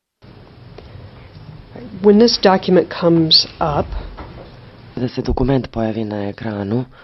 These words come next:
Speaker 2: skrenut ću vam pažnju na drugi pasus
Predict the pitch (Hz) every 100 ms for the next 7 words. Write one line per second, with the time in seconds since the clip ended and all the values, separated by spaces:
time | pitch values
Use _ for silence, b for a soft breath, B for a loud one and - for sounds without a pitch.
0 | b b b - - 139 120 120 123 127
1 | 120 117 113 117 113 117 131 123 - -
2 | 107 139 123 117 110 - - 160 156 110
3 | 110 110 104 - 143